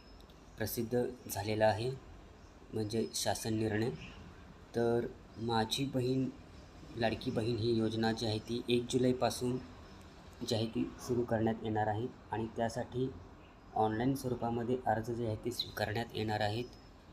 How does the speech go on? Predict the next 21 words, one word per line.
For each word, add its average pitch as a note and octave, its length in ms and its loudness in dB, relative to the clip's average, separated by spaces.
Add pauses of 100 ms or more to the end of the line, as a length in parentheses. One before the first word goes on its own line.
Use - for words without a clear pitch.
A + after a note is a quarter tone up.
(680)
तुम्ही B2+ 260 4
अर्ज B2 260 6
स्वतः A#2+ 440 0
भरू B2+ 140 0
शकता A#2+ 420 -2 (140)
किंवा A2+ 360 2 (140)
सेवा A2+ 540 2 (760)
सेतू A2 400 -2
केंद्रामध्ये A2+ 460 2
भरू G#2+ 220 -2
शकता, A2 480 -2
सीएससी A2 440 -2
सेंटरमध्ये A2+ 520 2
जाऊन A2 280 2 (680)
भरू A2 180 2
शकता. G2+ 380 0 (880)
तर B2 100 2
यासाठी B2 640 2 (760)
फॉर्म A#2 180 4
भरताना A#2 560 2
आपल्याला A#2 400 -2